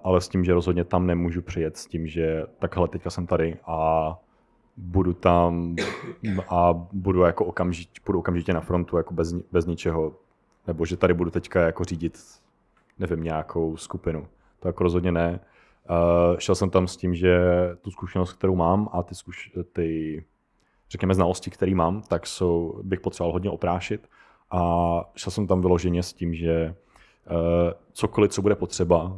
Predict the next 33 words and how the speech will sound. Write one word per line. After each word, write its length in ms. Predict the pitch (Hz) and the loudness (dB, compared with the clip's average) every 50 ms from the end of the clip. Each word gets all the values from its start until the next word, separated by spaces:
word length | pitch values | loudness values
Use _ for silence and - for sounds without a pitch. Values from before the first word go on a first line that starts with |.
| 95 - | -12 -12
kdekoliv, 680 | - 87 95 90 - - 98 92 90 87 87 85 82 | -4 -2 0 0 0 0 0 0 0 0 -2 -4 -4
kde, 640 | 85 87 90 87 92 87 85 85 85 82 82 82 85 85 - - - 104 95 95 | -8 -12 -10 -4 -2 0 0 0 0 -2 -2 -4 -6 -8 -10 -12 -16 -16 -14 -6
kdekoliv 340 | 101 95 92 - 101 92 | -4 0 4 6 4 6
kam 160 | - 98 92 92 | 6 2 2 2
mě 120 | 95 92 | 2 0
kdokoliv 420 | 90 90 92 85 - - 95 92 | 0 0 -2 0 0 0 0 0
pošle, 460 | - 87 82 - - 90 82 73 90 - _ _ _ _ _ _ _ _ _ _ _ - | 0 -2 -4 -4 -4 -4 -4 -4 -4 -8 _ _ _ _ _ _ _ _ _ _ _ -6
eh, 40 | 87 87 85 85 85 85 85 - - | -4 -2 -2 0 0 -2 -2 -4 -6
že 180 | 92 - 95 | -6 -4 -2
jako, 180 | 87 82 - 92 | -2 -2 -2 0
hele, 180 | 85 98 90 90 | 2 4 4 4
potřebujeme 420 | - 92 - - 95 90 90 90 | 2 -4 -4 0 0 0 0 0
od 80 | - - | -2 -4
tebe, 240 | - 87 85 90 | -4 -2 -2 -2
aby 220 | 80 78 87 85 87 | -4 -4 -6 -6 -6
si 120 | - - | -6 -6
udělal 200 | 87 85 87 82 | -6 -4 -4 -4
tohle 260 | - - 92 90 85 | -4 -4 -4 -2 -2
a 40 | 90 | -4
tohle, 320 | - - 87 82 80 78 78 | -6 -6 -4 -4 -4 -6 -6
to 140 | - 90 | -6 -6
nám 160 | 85 85 85 82 | -6 -4 -4 -6
teďka 280 | - 92 - - 92 | -6 -10 -8 -8 -6
pomůže 340 | - - 90 90 87 82 90 | -4 -4 -2 -2 -2 -4 -4
nejvíc, 320 | 87 82 80 80 78 - | -4 -4 -4 -6 -8 -4
takhle 240 | - 95 92 95 92 | 0 2 4 4 4
nám 120 | 90 87 90 | 2 2 0
můžeš 160 | 87 90 - | -4 -6 -6
pomoct 320 | - 92 90 90 - - | -6 -4 -4 -4 -6 -6
tuhle 220 | - 104 98 95 - | -6 -2 -2 -2 -2
tu 100 | - 90 | -4 -6
chvíli 240 | - 98 95 90 | -4 -2 -2 0
nejvíc, 440 | 87 85 80 73 71 71 - - _ | 0 0 -2 -4 -8 -12 -16 -20 _